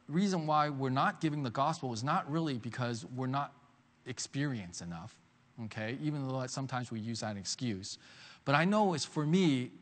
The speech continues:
it's because the main reason why we're hold back in becoming the soul winners that God wants us to be, and I know especially for me this past year, was because I've been holding to the idol of self. And what do I mean by that?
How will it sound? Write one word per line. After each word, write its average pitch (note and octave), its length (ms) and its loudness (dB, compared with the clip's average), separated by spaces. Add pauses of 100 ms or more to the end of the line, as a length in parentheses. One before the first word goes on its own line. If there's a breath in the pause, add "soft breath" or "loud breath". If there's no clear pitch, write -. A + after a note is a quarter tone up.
it's C#3 200 -6
because F3 800 -2
the C#3 80 -4
main F3+ 280 0
reason D#3+ 320 -2
why C#3+ 220 0
we're C3+ 160 -2
hold D3 340 -6
back C3+ 320 0
in A#2+ 140 -4
becoming C#3 400 -6
the A2+ 100 -4
soul C#3+ 280 -4
winners A#2 280 -4
that G#2 120 -6
God B2 260 0
wants A#2 180 -6
us A2 120 -8
to G2+ 120 -6
be, C#3 340 0 (300 loud breath)
and B2+ 100 2
I B2 60 2
know D#3 220 2
especially D#3 400 0
for A#2 160 -2
me C3+ 220 4
this D#3 180 -2
past D3 380 -4
year, D#3+ 260 2 (460 loud breath)
was C3+ 240 6
because C3+ 340 0
I've C3+ 160 0
been C3+ 120 0
holding F3+ 420 0
to C#3+ 100 -4
the B2 200 0
idol C3 360 0
of G#2 100 -6
self. - 560 -4 (500 loud breath)
And C#3 140 2
what F#3 80 6
do A3 120 6
I E3+ 120 8
mean C3+ 280 2
by F#2 180 -2
that? E2+ 220 -10